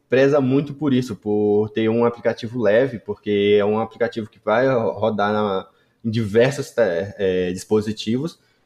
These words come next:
Então, quando a gente, a gente tem que estar sempre fazendo alguma coisa com isso em mente. E ter alguns conhecimentos que a gente adquire nos fundamentos da, de programação ajudam bastante.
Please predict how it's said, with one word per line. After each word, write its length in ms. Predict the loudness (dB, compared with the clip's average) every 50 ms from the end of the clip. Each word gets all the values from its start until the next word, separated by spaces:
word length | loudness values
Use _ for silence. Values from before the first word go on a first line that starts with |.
| _ _ -12
Então, 520 | -8 -2 2 2 4 4 4 4 2 2
quando 220 | 2 0 2 2
a 40 | 2
gente, 260 | 2 0 -2 -4 -4 -4 -2
a 40 |
gente 140 | -2 -2 -2
tem 120 | -2 -4 -4
que 60 | -4
estar 200 | -4 -4 -4 -2
sempre 240 | -2 -4 -6 -6 -2
fazendo 280 | -2 0 0 0 -2
alguma 200 | -2 0 -2 -2
coisa 300 | -2 -2 -2 -2 -2 -4
com 180 | -6 -2 0 0
isso 240 | 0 -2 -4 -6 -6
em 60 | -2
mente. 440 | 0 0 0 -2 -4 -8 -14 -16 _ _ _ _ _ _ _
E 220 | -4 -2 0 0
ter 160 | 0 0 2 2
alguns 240 | 2 2 0 -2
conhecimentos 560 | 0 0 0 0 0 -2 -2 -2 -2 -2 -2 0
que 80 | 0
a 40 | 0
gente 180 | 0 0 -4 -6
adquire 480 | -8 -10 -12 _ -2 0 0 2 0
nos 180 | 0 -2 -4 -4
fundamentos 600 | -4 -2 0 0 0 2 0 0 0 -2 -4 -2
da, 520 | 0 0 2 2 2 0 0 0 0 -2
de 100 | -4 -4
programação 640 | -4 -4 -2 -2 -2 -2 -2 -4 -2 0 0 2 2
ajudam 320 | 2 0 0 -2 -2 0
bastante. 640 | 2 0 0 0 -4 -6 -4 -2 -2 -2 -4 -10 -18